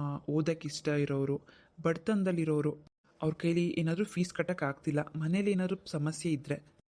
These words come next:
ಆ, ದುಡ್ಡಿನ ಸಮಸ್ಯೆ, ಅವ್ರ ಕೈಲಿ ಫೀಸ್ ಕಟ್ಟೋದಕ್ಕೆ ಆಗ್ಲಿಲ್ಲ ಅಂದ್ರೆ ಅದನ್ನ ನಾನ್ ಕಟ್ಟಿ ಅವ್ರನ್ನ ಓದ್ಸೋಣ ಅನ್ನೋದು. ಆ ರೀತಿ ಪೇಪರಲ್ಲಿ ಆ್ಯಡ್ ಕೊಟ್ಟಾಗ ನಾನ್ ಹೇಳಿದ್ನಲ್ಲ ಲಕ್ಷ್ಮಿ ಅಂತ, ಹ್ಮ್, ಲಕ್ಷ್ಮಿಯಿಂದ ನನ್ಗೊಂದ್ ಲೆಟರ್ ಬಂತು.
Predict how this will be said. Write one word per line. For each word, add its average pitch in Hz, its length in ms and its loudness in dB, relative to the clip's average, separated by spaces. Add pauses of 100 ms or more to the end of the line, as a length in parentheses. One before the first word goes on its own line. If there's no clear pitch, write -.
(140)
ಆ, 151 120 -6
ದುಡ್ಡಿನ 156 320 4
ಸಮಸ್ಯೆ, 147 640 -2
ಅವ್ರ 175 100 0
ಕೈಲಿ 180 300 0
ಫೀಸ್ 180 240 -4
ಕಟ್ಟೋದಕ್ಕೆ 180 420 -4
ಆಗ್ಲಿಲ್ಲ 151 380 -2
ಅಂದ್ರೆ 139 580 -6 (260)
ಅದನ್ನ 233 340 2
ನಾನ್ 180 380 0
ಕಟ್ಟಿ 190 420 -4
ಅವ್ರನ್ನ 156 340 -4 (220)
ಓದ್ಸೋಣ 151 420 -2
ಅನ್ನೋದು. 127 300 -8 (500)
ಆ 214 80 4
ರೀತಿ 226 200 0
ಪೇಪರಲ್ಲಿ 214 520 0
ಆ್ಯಡ್ 170 240 -2
ಕೊಟ್ಟಾಗ 180 360 -2
ನಾನ್ 156 720 -4
ಹೇಳಿದ್ನಲ್ಲ 175 480 2 (400)
ಲಕ್ಷ್ಮಿ 165 360 0
ಅಂತ, 156 200 -2
ಹ್ಮ್, - 720 -4 (580)
ಲಕ್ಷ್ಮಿಯಿಂದ 170 520 0 (340)
ನನ್ಗೊಂದ್ 208 380 2
ಲೆಟರ್ 160 280 2
ಬಂತು. 147 300 -2